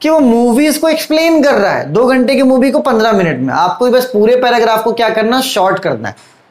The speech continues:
ठीक है। तो अब या तो आपको question में देगा, "What is precise writing?" या तो आपको एक बड़ा paragraph दे देगा और उस paragraph से बेटा आपको precise writing करना होगा। तो मैं बोलूंगा कि आप शिवानी खोलो, दो तीन प्रिसा-, precise writing कर लो, आपको समझ में आ जाएगा किस तरीके से precise writing लिखा जाता है,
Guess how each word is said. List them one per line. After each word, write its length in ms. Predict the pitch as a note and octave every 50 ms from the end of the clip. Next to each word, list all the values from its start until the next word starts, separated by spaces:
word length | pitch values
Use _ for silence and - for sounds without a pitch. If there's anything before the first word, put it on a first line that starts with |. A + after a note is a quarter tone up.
| _ _ -
ठीक 180 | A3 A3+ - F3+
है। 140 | F#3+ E3+
तो 60 | D#3+ F3+
अब 120 | E3+ D3
या 300 | D3+ F#3 G#3+ A#3+ B3+ A#3+
तो 80 | C4 C#4
आपको 340 | B3+ B3 B3+ - C4+ B3+
question 300 | G#3+ A#3+ A#3 A#3 A#3+ A#3
में 120 | A3+ A#3 G3+
देगा, 200 | G#3+ G#3+ G#3+ G#3
"What 200 | F#3 F3+ F3+ -
is 140 | A3+ A3 -
precise 400 | - A3+ G#3+ G#3+ A3+ G#3 G#3+ G3
writing?" 420 | G#3 G3 F#3+ F#3+ - A#3 B3+ C4+ C4 - - - _ _ D#3+
या 160 | E3+ F#3 G3
तो 120 | F#3+ -
आपको 280 | A3+ G#3 G3+ G3+ G3+ A3
एक 140 | G#3 F3+ D3+
बड़ा 180 | E3 E3+ F3
paragraph 600 | F3 F3 E3 D#3+ D#3+ D3 C#3 D#3 E3 F3+ G#3+ F#3 F3+
दे 100 | F#3 F3+
देगा 420 | D#3+ E3+ D3+ D#3+ F#3+ A#3+ C4+ - - - _ _
और 160 | D3+ E3 F3
उस 200 | F#3 F#3+ F#3 F#3
paragraph 560 | F#3+ F3+ E3+ G3 B3 C4 A#3 A#3 G#3+ G3+ G3+ G3
से 120 | G3 G3
बेटा 220 | E3 F3 E3 G#3
आपको 220 | F3+ D#3 - - F3+
precise 500 | F3+ D#3+ E3 D#3+ - D#3+ D#3 E3+ D#3 D#3
writing 320 | C#3+ C3+ B2 G3 G#3 G3
करना 240 | G3 E3 D#3 D#3 C#3+
होगा। 220 | B2 A#2 A#2 B2
तो 140 | B2 - D3+
मैं 180 | D3 D3+ D#3 C#3+
बोलूंगा 380 | D3+ D#3 D#3+ F3+ D3+ G#3 A#3
कि 140 | A#3 - F#3
आप 140 | D#3+ D3+ D3
शिवानी 360 | - - C#3+ C3+ B2+ C3+ C3+
खोलो, 440 | B2 - D3+ D#3+ G3+ B3 D4 - - - - - _ _ E3
दो 140 | E3+ F#3
तीन 220 | F#3 F#3 A3+ A3 G#3
प्रिसा-, 380 | - G#3 F#3+ - G#3+ F#3 -
precise 380 | - E3 F3 E3+ F#3+ F3+ F3+ E3+
writing 320 | F3 E3+ E3 F#3 F3+ D#3
कर 120 | D3+ C#3+ C3+
लो, 140 | D#3 G#3+ A3+
आपको 320 | - C#3+ C#3+ - - E3+
समझ 260 | E3+ - D#3+ D#3 D#3+
में 160 | D#3+ E3 E3
आ 60 | D#3 D3
जाएगा 200 | D3+ F3 F#3+ G#3
किस 240 | G#3 F#3+ D#3+ -
तरीके 280 | - D#3 D3+ C#3+ D3 E3+
से 120 | D#3 F3
precise 440 | F3 - D3 C#3 - D3 C#3+ D3+ D3
writing 280 | C#3+ C#3 C3+ - C#3+ C#3
लिखा 260 | C3 C3 - F3 F3+
जाता 280 | E3+ D3 C3+ - - E3+
है, 180 | B3 D4 -